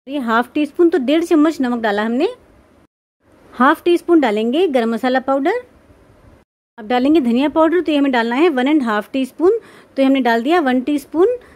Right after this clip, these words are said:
धनिया पाउडर। तो ये हो गया हाफ टी स्पून धनिया पाउडर, तो डेढ़ चम्मच धनिया पाउडर मैंने डाल दिया है इसमें। अब एक चम्मच भर के मैं डाल रही हूँ कश्मीरी रेड चिल्ली पाउडर। तो ये लाल मिर्च जो होती है इसका रंग ज़्यादा अच्छा होता है और तीखी कम होती है ये,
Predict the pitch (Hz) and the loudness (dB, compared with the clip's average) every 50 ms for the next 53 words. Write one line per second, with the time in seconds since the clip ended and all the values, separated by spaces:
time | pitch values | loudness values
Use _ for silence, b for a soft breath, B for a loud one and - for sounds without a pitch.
0 | b b - 220 220 226 240 262 254 262 277 277 262 302 403 494 494 - _ _ | b b -6 -4 -2 -2 -2 -2 0 0 -2 0 0 -2 -2 -4 -6 -10 _ _
1 | _ _ - - - _ _ _ _ _ _ _ _ - - - - - _ _ | _ _ -20 -20 -20 _ _ _ _ _ _ _ _ -20 -20 -20 -20 -20 _ _
2 | _ _ - - - _ _ _ - - - - - - - _ _ _ _ _ | _ _ -20 -20 -20 _ _ _ -20 -20 -20 -20 -20 -20 -20 _ _ _ _ _
3 | _ _ _ _ - 254 262 294 302 311 277 330 330 285 254 233 220 226 - - | _ _ _ _ -6 -2 0 0 0 2 2 0 0 0 0 0 -2 -2 -2 -4
4 | 294 285 285 - 320 320 294 285 285 294 294 285 294 285 285 269 349 403 403 392 | -4 -4 -2 0 0 0 2 2 2 0 0 0 0 0 0 2 0 -2 -2 -4
5 | B B B - 302 233 233 302 349 370 359 359 311 277 277 320 320 240 262 220 | B B B -8 -6 -2 0 0 0 0 2 2 0 2 0 0 0 0 -2 -2
6 | 226 247 247 - 226 220 214 247 254 247 247 240 214 208 208 220 220 277 294 320 | -2 -2 -2 -2 -2 -2 -2 -2 -2 -2 -2 -2 -2 -2 -2 -2 -2 -2 0 0
7 | 311 294 302 311 330 381 480 466 - _ _ _ _ _ _ _ _ _ _ _ | -2 -2 -2 0 0 0 0 -4 -10 _ _ _ _ _ _ _ _ _ _ _
8 | _ _ _ _ _ _ _ _ 220 214 - - 240 285 302 302 - - 277 247 | _ _ _ _ _ _ _ _ -8 -8 -6 -2 0 0 0 0 0 -2 0 0
9 | 240 247 269 254 - 226 202 190 - 247 254 247 208 202 190 190 190 214 240 240 | 2 0 -2 -2 -2 -4 -2 -2 -2 -2 -2 0 0 0 -2 -2 -2 -2 0 2
10 | 320 339 330 - 247 247 - 277 330 320 370 349 311 247 240 - - 247 233 226 | 2 2 0 -2 -6 -2 0 2 4 4 4 2 2 0 -2 -2 -4 -4 -4 -4
11 | 226 208 - 214 208 208 247 302 403 453 427 B B B B B B - 285 294 | -4 -2 -2 -2 0 0 0 0 0 0 -4 B B B B B B -4 -2 -2
12 | 285 269 254 262 269 285 302 339 302 269 320 330 311 254 320 320 320 349 349 339 | 2 2 2 2 4 4 2 2 2 0 -2 -2 -2 -2 -2 -2 0 -2 -2 -2
13 | - 339 302 269 269 302 311 294 302 302 311 302 - - 320 311 302 - 311 330 | -2 -2 -2 0 0 0 0 0 0 -2 -2 -2 -2 -2 -2 0 0 -2 -2 0
14 | 330 349 349 320 302 254 - 277 262 - 311 294 302 294 285 285 285 285 302 294 | 0 0 0 0 -2 -4 -6 -8 -6 -6 -4 -2 0 0 0 0 0 -2 -2 -2
15 | 311 311 311 349 440 | 0 0 -2 -2 -4